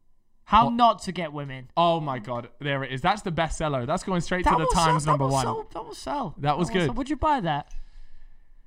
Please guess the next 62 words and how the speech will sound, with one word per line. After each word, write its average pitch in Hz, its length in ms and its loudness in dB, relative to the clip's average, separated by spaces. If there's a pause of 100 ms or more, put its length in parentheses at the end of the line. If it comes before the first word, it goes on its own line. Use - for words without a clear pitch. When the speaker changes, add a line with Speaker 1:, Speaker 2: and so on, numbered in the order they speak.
(140)
Speaker 1:
I 190 80 -8
hope 190 180 -8
so. - 260 -6
<laughs> - 40 -4 (180)
Speaker 2:
<laughs> - 500 2
Uh, 160 160 -6
just 175 160 -4
put, 175 300 2
um, 147 380 4
"Powered 143 340 4
by 131 140 0
the 120 80 -6
fellas," 113 480 -6
and 131 120 -8
then 127 140 -6
that 123 220 0
way 120 100 -4
you'll 113 140 -4
get 110 160 -8
the 110 100 -8
juice. 104 480 -12
Speaker 1:
Mm-hmm. 151 260 -6 (300)
Speaker 2:
Um, 147 260 2
okay, 214 240 2
so 202 180 -2
anyways, 208 500 0
now 214 260 0
moving 196 400 -2
on 180 220 -2
to, 175 200 -4
we, 170 220 -2
we 175 120 -2
went 175 200 -6
through 165 120 -4
some 156 140 -4
of 143 40 -2
the 135 60 -2
comments. 143 280 -6
Now 170 140 0
moving 156 240 -4
on 143 100 -6
to - 80 -18
the 139 80 -10
relationship. 131 400 -8
How 185 140 6
far 165 240 0
into 147 160 -4
this 131 180 -6
are 120 100 -4
we? 107 180 -10 (1500)
Beautiful. 135 460 2
Speaker 1:
Oh, - 20 -6
Speaker 2:
We 151 200 0
Speaker 1:
fucking 143 140 -2
Speaker 2:
are 135 420 -2
Speaker 1:
hell. 123 140 -10
Speaker 2:
smashing 180 440 0
Speaker 1:
Get, 113 100 -8
Speaker 2:
this. - 180 -12
Speaker 1:
get 226 240 2
me 175 140 -2
off. 185 460 4